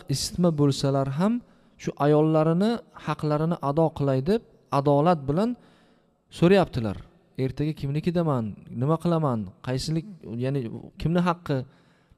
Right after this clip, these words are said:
deb so'rayaptilar. Lekin ayollar u zotning maqsadlari nimaligini tushunib, ya'ni o-, "Men og'ir, ahvolim og'ir", tushunib, "Bo'ldi, sizni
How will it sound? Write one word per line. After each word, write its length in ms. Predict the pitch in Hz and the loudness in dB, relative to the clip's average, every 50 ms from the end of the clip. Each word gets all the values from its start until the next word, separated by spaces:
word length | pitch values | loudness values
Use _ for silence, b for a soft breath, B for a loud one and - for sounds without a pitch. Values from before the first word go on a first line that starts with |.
| _ - | _ 0
deb 220 | 143 185 214 214 - b b b b b b b b b | 2 2 2 2 -2 b b b b b b b b b
so'rayaptilar. 580 | - - 147 135 113 101 - - 92 92 87 - - _ b b b b b b b b b b b b | -2 0 0 2 0 -2 -4 -8 -12 -12 -12 -14 -18 _ b b b b b b b b b b b b
Lekin 220 | - 170 180 226 208 - | -4 -2 0 0 -2 2
ayollar 480 | - 160 170 180 185 185 190 214 226 - - - - - _ _ _ _ _ _ _ _ _ _ _ | 2 4 4 6 4 4 4 4 2 0 -2 -6 -12 -20 _ _ _ _ _ _ _ _ _ _ _
u 80 | 190 214 202 | 0 0 2
zotning 480 | 175 175 170 160 - 156 175 190 190 185 185 - - _ _ _ _ _ | 2 2 0 0 0 0 0 2 2 0 -2 -8 -16 _ _ _ _ _
maqsadlari 760 | 113 120 139 139 - - - 165 151 156 156 156 165 175 165 | -2 -2 -2 -2 -2 -4 -4 -2 -2 0 -2 0 0 0 0
nimaligini 680 | 147 143 156 165 180 175 170 156 139 143 147 151 147 | 2 2 4 4 4 4 2 2 0 0 -2 -2 -4
tushunib, 500 | - - - - - 165 151 135 139 165 - - _ b b b b b b b b | -6 -8 -12 -4 -2 0 2 2 0 -2 -6 -14 _ b b b b b b b b
ya'ni 180 | 120 131 143 135 - - _ | -4 -4 -4 -4 -6 -10 _
o-, 340 | - 120 104 87 - 67 - _ - | -10 -10 -10 -10 -12 -16 -20 _ -10
"Men 200 | - 135 151 147 - | -6 -4 -4 -4 -2
og'ir, 340 | 139 139 135 135 151 156 147 - | 0 0 0 0 0 -2 -2 -2
ahvolim 440 | 117 120 120 123 120 127 131 127 - | -4 -4 -2 -2 0 0 -2 -2 -2
og'ir", 360 | 120 123 123 123 135 156 156 135 - b b b b b b b b b b - | -2 -2 -2 0 0 0 0 0 -4 b b b b b b b b b b -18
tushunib, 460 | - - - 175 175 208 262 277 277 - - - _ _ _ _ _ _ _ _ _ _ _ _ _ _ _ _ _ _ _ _ _ _ _ _ _ _ _ _ _ _ _ _ _ _ _ _ _ _ _ - | -16 -4 -2 2 2 4 2 2 0 -6 -16 -20 _ _ _ _ _ _ _ _ _ _ _ _ _ _ _ _ _ _ _ _ _ _ _ _ _ _ _ _ _ _ _ _ _ _ _ _ _ _ _ -16
"Bo'ldi, 480 | 123 131 165 202 208 190 156 123 107 95 95 98 - - _ _ _ _ _ _ _ - | -2 2 4 4 4 4 2 0 -4 -4 -6 -10 -16 -20 _ _ _ _ _ _ _ -12
sizni 380 | - - 170 160 160 175 202 | -6 -2 -2 0 0 0 0